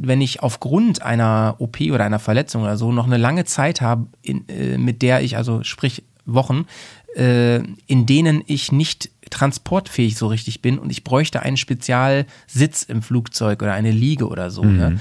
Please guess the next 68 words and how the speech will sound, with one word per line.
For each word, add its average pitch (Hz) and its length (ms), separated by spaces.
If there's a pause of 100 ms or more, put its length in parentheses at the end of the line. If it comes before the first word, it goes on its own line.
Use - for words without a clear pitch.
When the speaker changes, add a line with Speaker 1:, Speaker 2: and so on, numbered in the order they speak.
(160)
Speaker 1:
Das 135 160
ist 165 120
alles 160 260
nicht 175 120
so 151 100
einfach 151 320
und 117 140
so, 113 120
wenn 113 120
ich 117 60
das 127 140
mit 127 120
abgesichert 113 560
habe. 110 260
Sonst 127 200
muss 175 100
ich 143 80
einen 135 80
riesen 156 240
Aufpreis 110 480
zahlen. 110 340 (440)
Ähm, 120 300
es - 120
kann 165 260
halt 156 200
sein, 135 200
dass 131 140
deine 120 180
normale 110 380
Krankenversicherung 135 540
das 120 120
nicht 180 160
übernimmt 170 400
und 104 100
so. 104 160 (220)
Und 131 140
die 139 80
sagen 127 360
dann, 151 220 (260)
„Wieso? 165 520 (120)
Du 143 80
stirbst 185 320
ja 120 80
nicht. 98 320
Speaker 2:
Mhm. 135 120
Speaker 1:
Bleib 127 200
einfach - 260
noch 143 180
Speaker 2:
Ja. 110 140
Speaker 1:
vier 151 100
Wochen 135 220
da 120 140
vor 117 180
Ort 143 280
und 135 80
dann 127 100
fliegst 139 220
du - 20
zurück.“ 147 220
Und 117 100
du 123 60
sagst 135 280
dir, 120 80
„Ich 123 100
will 147 120
aber 127 120
nach 101 160
Hause.“ 143 420